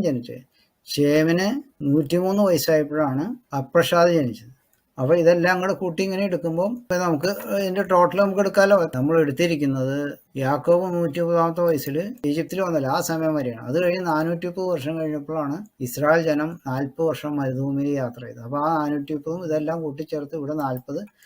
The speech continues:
പിന്നെ അവിടെ ഞങ്ങളുടെ ന്യായാധിപന്മാരാണ്, ന്യായാധിപന്മാരേത്, അത് കഴിഞ്ഞതിന് ശേഷമാണ് ശൗൽ രാജാവ് വരുന്നത്. രാജാക്കന്മാരുടെ കാലം ഇത് മുതലാണ്, ശൗൽ മുതൽ. അത് കഴിഞ്ഞിട്ട് അത്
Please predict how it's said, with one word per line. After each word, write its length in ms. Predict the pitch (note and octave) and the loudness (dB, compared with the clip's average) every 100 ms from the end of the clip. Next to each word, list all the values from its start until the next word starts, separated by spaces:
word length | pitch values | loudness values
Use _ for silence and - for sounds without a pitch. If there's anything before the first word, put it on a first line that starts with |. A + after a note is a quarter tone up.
| _ _ | _ _
പിന്നെ 180 | C#3 D#3+ E3 | -2 2 4
അവിടെ 180 | D#3 E3 | 2 2
ഞങ്ങളുടെ 320 | E3 D#3+ E3 F3 D#3 | 0 0 0 0 -2
ന്യായാധിപന്മാരാണ്, 1080 | C3+ C3+ C#3+ D3 C#3 D3+ D3+ D#3 D#3 D3+ B2 - | -4 -2 -2 -2 -2 -2 -2 -2 -2 -4 -8 -8
ന്യായാധിപന്മാരേത്, 960 | C3+ C3+ C#3+ D3 D#3 D3+ C#3+ D3+ D#3+ F#3+ B3 - | -4 -2 0 0 0 0 0 0 -2 -4 -8 -6
അത് 120 | C#3 F3+ | -4 0
കഴിഞ്ഞതിന് 380 | E3 E3 F3+ C#3 | 0 0 -4 -6
ശേഷമാണ് 480 | D3+ C3 D#3 C#3 C#3 C#3+ D3+ C#3 | -6 -6 -6 -6 -6 -8 -8 -4
ശൗൽ 240 | C#3 E3 E3 | 0 2 6
രാജാവ് 340 | D#3+ D3+ D3 D3 | 6 6 2 0
വരുന്നത്. 260 | A#2 B2+ B2+ | -4 -4 -2
രാജാക്കന്മാരുടെ 640 | C3+ C#3 D3+ D3 D3 D3+ D3 | 0 0 -2 -2 0 0 0
കാലം 240 | C3+ D3+ D3+ - | -2 -6 -10 -6
ഇത് 80 | C#3 C#3+ | -2 0
മുതലാണ്, 360 | C3 A2+ A2 - D3 | -2 -4 -10 -10 -4
ശൗൽ 240 | C3 C#3 C#3 | -2 0 -2
മുതൽ. 200 | A2+ B2+ G3 - - | -4 -6 -12 -14 -10
അത് 80 | B2+ F3 | -6 -2
കഴിഞ്ഞിട്ട് 420 | D3+ C#3+ D3 G3+ C#4 - _ _ - | -2 -4 -6 -10 -12 -14 _ _ -8
അത് 120 | C#3 | -2